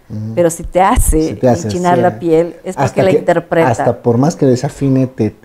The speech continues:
Speaker 1: hasta eso te llena,
Speaker 2: Y lo
Speaker 1: ¿no?
Speaker 2: mismo pasa con los presentadores,
Speaker 1: Sí,
Speaker 2: si
Speaker 1: ¿no?
Speaker 2: te das cuenta, ¿no? O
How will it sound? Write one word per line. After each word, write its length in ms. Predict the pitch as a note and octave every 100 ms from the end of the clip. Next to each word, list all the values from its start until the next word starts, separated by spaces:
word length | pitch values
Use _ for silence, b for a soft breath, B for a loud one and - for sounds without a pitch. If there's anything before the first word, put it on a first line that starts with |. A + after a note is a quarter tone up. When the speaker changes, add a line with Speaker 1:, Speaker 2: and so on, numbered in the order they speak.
| -
Speaker 1:
hasta 260 | A#2 -
eso 220 | C#3+ - C#3+
te 160 | A#2+
llena, 140 | C3 C#3
Speaker 2:
Y 20 |
lo 100 | D4
Speaker 1:
¿no? 60 |
Speaker 2:
mismo 240 | D#4 - F#4
pasa 240 | B3 C#4+
con 120 | -
los 120 | F#3+ F#3+
presentadores, 800 | E3 - D#3+ - A2 - B3+
Speaker 1:
Sí, 220 | F#3+ D#3 G#2+
Speaker 2:
si 60 |
Speaker 1:
¿no? 60 | A2
Speaker 2:
te 80 | D#3+
das 160 | E3
cuenta, 420 | - D#3+ G#3 D3
¿no? 180 | -
O 40 | -